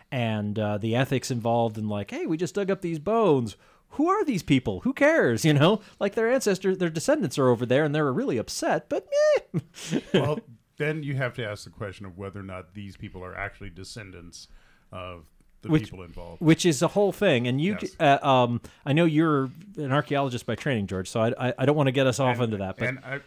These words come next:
Speaker 2: I should point out, too, that I actually was involved in the whole nagpur program.
Speaker 1: Nice.
Speaker 2: So.
Speaker 1: But I just, I just wanna say, like, it's actually a good
Speaker 2: So
Speaker 1: show.
Speaker 2: next week you can have me on.
Speaker 1: Yeah. <laughs> It's a, it's a good show, worth, worth listening to. Uh, I think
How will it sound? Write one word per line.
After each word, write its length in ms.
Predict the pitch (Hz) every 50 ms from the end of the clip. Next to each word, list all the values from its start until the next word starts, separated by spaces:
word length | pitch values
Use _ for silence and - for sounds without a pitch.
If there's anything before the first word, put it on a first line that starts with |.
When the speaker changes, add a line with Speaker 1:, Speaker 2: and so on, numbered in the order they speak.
| _ -
Speaker 2:
I 220 | 120 131 135 127
should 280 | 123 - - 151 120 -
point 240 | - 139 127 113
out, 220 | 110 104 104 - -
too, 240 | - 123 110 104 98
that 220 | 101 101 98 85 - _ _ _ _ _ _ _
I 320 | 101 104 110 110 107 107 - - -
actually 460 | 107 120 113 113 - - 117 113 107
was 240 | 95 104 107 95 98
involved 400 | 104 95 104 98 98 101 98 -
in 80 | 92
the 80 | 95 95
whole 200 | - 104 101 95
nagpur 380 | 95 98 92 92 - - - 90
program. 440 | - - 101 90 80 80 76 - _ _ _ _ _ _ _ _ _ -
Speaker 1:
Nice. 200 | 123 202 175 -
Speaker 2:
So. 260 | - - 80 76 76 - _ _ _ - - - - - - _
Speaker 1:
But 120 | - 147
I 120 | 147 147 147
just, 220 | 135 160 - - 151
I 80 | 160 147
just 160 | 147 143 -
wanna 100 | 156 135
say, 200 | - - 147 135
like, 220 | 120 117 117 - -
it's 200 | 127 - - 147
actually 260 | 147 147 - 165 151
a 40 | 139
good 120 | 143 160
Speaker 2:
So 80 | 190 -
Speaker 1:
show. 60 | 156 143
Speaker 2:
next 80 | 151 160
week 180 | 165 160 -
you 80 | 156 117
can 100 | 131 127
have 220 | 131 131 123 101
me 240 | 113 117 123 110 92
on. 340 | 90 92 90 87 90 87 87 92
Speaker 1:
Yeah. 180 | 120 120 - -
<laughs> 60 | - 214 165 165 160 160 165 160 156 151 -
It's 120 | - -
a, 120 | 180 - 180
it's 100 | - 170
a 40 |
good 180 | 156 185 214 170
show, 380 | - - 202 185 180 190 190 185
worth, 420 | 170 160 170 175 170 - - -
worth 260 | 143 156 165 156 -
listening 440 | 156 151 135 - - 120 110 110 104
to. 420 | - - 117 107 107 107 104 107 -
Uh, 340 | 107 107 101 101 98 101 -
I 80 | 107 101
think 220 | - 117 104 -